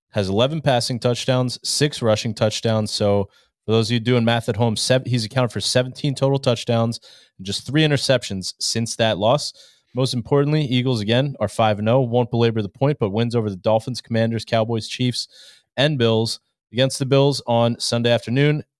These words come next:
accounted for five touchdowns. Eagles were down by ten points at various times throughout the second half. Uh, defense allowed five hundred five total yards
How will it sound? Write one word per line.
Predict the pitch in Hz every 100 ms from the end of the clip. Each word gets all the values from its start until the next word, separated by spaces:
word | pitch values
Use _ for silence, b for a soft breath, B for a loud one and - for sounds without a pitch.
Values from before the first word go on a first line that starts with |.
| _
accounted | - 107 101
for | 98
five | - 127 123
touchdowns. | 139 123 - 127 127 120 b b b -
Eagles | 143 147 127
were |
down | 131 135 135
by | 127 123 110 104 -
ten | 143 139
points | - 143 143 -
at | 110 95
various | 113 117 113
times | - 120 110
throughout | 120 107
the | -
second | - 104
half. | 98 131 131 127 - b b _ _ -
Uh, | 95 95 98 -
defense | 135 147 131
allowed | 131 127 117
five | 131 120
hundred | 127 113 104
five | 123 117
total | - 123 120
yards | 107 113 113 117 113